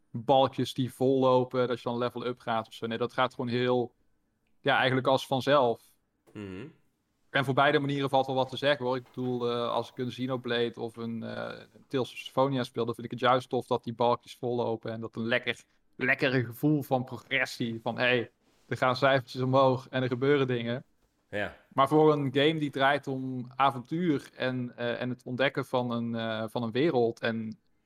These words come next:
Speaker 1: eh, daarin steeds beter worden eigenlijk als het ware, heb je die cijfertjes die omhoog gaan niet per se nodig, denk ik.
Speaker 2: Ja, mee eens.
Speaker 1: Maar ik weet niet hoe jullie daarin staan.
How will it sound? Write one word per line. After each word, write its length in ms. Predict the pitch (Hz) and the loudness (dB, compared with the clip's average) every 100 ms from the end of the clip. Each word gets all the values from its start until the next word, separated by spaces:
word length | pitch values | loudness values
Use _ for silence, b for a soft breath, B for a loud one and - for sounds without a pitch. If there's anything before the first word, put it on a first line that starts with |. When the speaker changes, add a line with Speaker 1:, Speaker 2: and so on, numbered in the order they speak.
| _ _ _ | _ _ _
Speaker 1:
eh, 180 | - 113 | -8 -4
daarin 380 | 107 120 123 120 | 2 2 0 -6
steeds 380 | - 127 120 110 | -2 -4 -4 -2
beter 300 | 123 165 143 | 0 2 0
worden 240 | 120 113 | 0 2
eigenlijk 320 | 104 107 110 | 2 0 -4
als 140 | 113 110 | -6 -4
het 100 | 107 | -2
ware, 100 | 104 | -2
heb 120 | 117 | -2
je 60 | 120 | -4
die 100 | 117 | -6
cijfertjes 680 | - 120 120 - 120 - - | 0 0 0 -4 -8 -8 -10
die 140 | 127 | -6
omhoog 320 | 120 117 127 - | -2 0 0 0
gaan 320 | 123 120 117 _ _ _ _ _ _ _ | 0 2 -2 _ _ _ _ _ _ _
niet 400 | 123 139 - - | -6 -4 -6 -10
per 140 | 151 | -12
se 280 | - - 160 | -6 0 2
nodig, 640 | 143 127 135 208 123 107 - | 2 0 0 0 -2 -6 -10
denk 260 | 117 113 | -14 -12
ik. 160 | 120 - _ _ _ _ _ _ _ _ _ _ | -14 -18 _ _ _ _ _ _ _ _ _ _
Speaker 2:
Ja, 160 | _ 80 | _ -18
mee 200 | 78 76 | -16 -18
eens. 160 | 80 85 | -18 -2
Speaker 1:
Maar 100 | 139 | 4
ik 60 | |
weet 100 | 156 | 6
niet 60 | 143 | 6
hoe 100 | 156 | 6
jullie 80 | 170 | 8
daarin 200 | 135 123 | 6 4
staan. 300 | 117 120 160 | 0 -2 -4